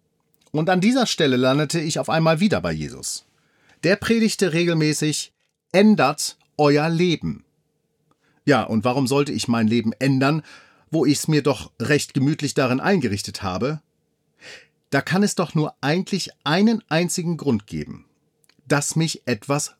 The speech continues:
reut. Dass mich etwas anderes als das, was ich bislang lebe und eigentlich auch behalten möchte, mehr überzeugt. Dass ich beginne, mich für etwas zu schämen, was mir bis eben noch gut gepasst hat.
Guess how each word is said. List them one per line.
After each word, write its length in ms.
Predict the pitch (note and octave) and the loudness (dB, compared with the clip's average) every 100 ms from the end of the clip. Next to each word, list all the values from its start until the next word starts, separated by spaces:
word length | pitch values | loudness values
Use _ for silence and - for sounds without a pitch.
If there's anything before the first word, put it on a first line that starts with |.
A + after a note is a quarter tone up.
| - | -6
reut. 680 | B2 D#3+ C3+ - - - _ _ _ - - | -2 0 -2 -4 -10 -10 _ _ _ -20 -12
Dass 200 | - D#3 | -2 0
mich 160 | F3+ E3 | 0 0
etwas 380 | D3 D#3 - - | -2 -4 -4 0
anderes 520 | G#3 A3+ D#3+ A#2+ - | 4 6 4 0 -2
als 260 | C#3 - - | -4 -4 0
das, 300 | F3+ - D#3+ | 0 0 -6
was 160 | D3 | -6
ich 100 | D#3 | -4
bislang 380 | - - B2+ A2+ | -6 -2 0 2
lebe 420 | G#2+ B2+ F3 F#3+ | 4 4 4 0
und 220 | C#3 B2 | -2 -4
eigentlich 260 | B2 B2+ C3+ | -4 -4 -4
auch 140 | A#2 | -6
behalten 420 | - G#2+ F3+ D3+ A2 | -6 -2 -2 0 0
möchte, 400 | G#2+ - E3 D#3 _ _ - | 0 -2 -4 -4 _ _ -4
mehr 420 | C3 D#3 E3 - | 0 2 0 -2
überzeugt. 880 | C#3+ D#3+ - G#3+ C3+ - - - _ _ _ _ - | -4 -4 -2 -2 -2 -8 -14 -14 _ _ _ _ -2
Dass 200 | D#3 F3+ | -2 0
ich 120 | - | -4
beginne, 680 | F3 A#2+ G3 G#3+ D#3 F#3 G3+ - | -4 0 4 4 4 2 -2 -6
mich 180 | - F3+ | -2 0
für 140 | F#3+ - | 0 -2
etwas 320 | - D#3+ - | -4 -6 -4
zu 120 | E3 | -4
schämen, 640 | - - G3+ G3 A#2 D#3+ - _ - | -2 0 2 2 0 -2 -8 _ -6
was 180 | D3 - | -4 0
mir 320 | D#3 D3+ D3+ | 2 0 -2
bis 160 | D3+ - | -4 -2
eben 300 | D#3+ D#3+ C#3+ | -2 0 0
noch 200 | C3+ - | -4 -2
gut 160 | D3 | -4
gepasst 440 | - - G3 - - | -4 -4 -4 -6 -8
hat. 280 | C#3 - | -12 -12